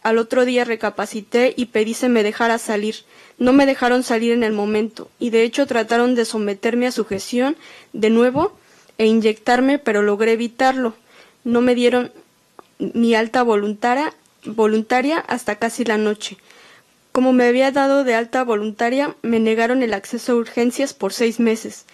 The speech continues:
Después de toda esta experiencia, comencé a adaptar con más fuerza el modelo social, apoyarme en mis pares. Afortunadamente, ahora pienso que el internamiento no es una buena opción en caso de una crisis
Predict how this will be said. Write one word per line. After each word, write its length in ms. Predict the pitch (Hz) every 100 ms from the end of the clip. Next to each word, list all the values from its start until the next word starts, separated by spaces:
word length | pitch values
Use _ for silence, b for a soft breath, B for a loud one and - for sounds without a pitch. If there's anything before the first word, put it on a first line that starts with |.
| B B B
Después 380 | 226 - 262 269
de 100 | 285
toda 220 | 294 254
esta 240 | 262 - 233
experiencia, 720 | - 220 220 226 240 269 285 B B B
comencé 420 | 220 220 226 254
a 40 |
adaptar 440 | 247 269 247 240 247
con 140 | 240
más 220 | 233 240
fuerza 340 | - 247 254 262
el 60 |
modelo 400 | 262 214 214 233
social, 500 | 254 226 - 233 277 - B B
apoyarme 540 | - - 220 233 240 254
en 100 | 240
mis 180 | 220
pares. 500 | - 240 240 311 - b b b
Afortunadamente, 1200 | 214 - 226 247 247 254 269 269 247 247 285 294 -
ahora 300 | 226 233 247
pienso 380 | 254 254 254 262
que 80 |
el 80 | 220
internamiento 880 | 208 214 214 214 220 233 233 277 285 -
no 180 | 247
es 100 | 254
una 220 | 277 269 240
buena 220 | 233 226
opción 440 | 220 - 240 220 B B B -
en 120 | 208
caso 300 | 240 233 262
de 80 | 240
una 200 | 240 233
crisis 440 | 233 226 202 -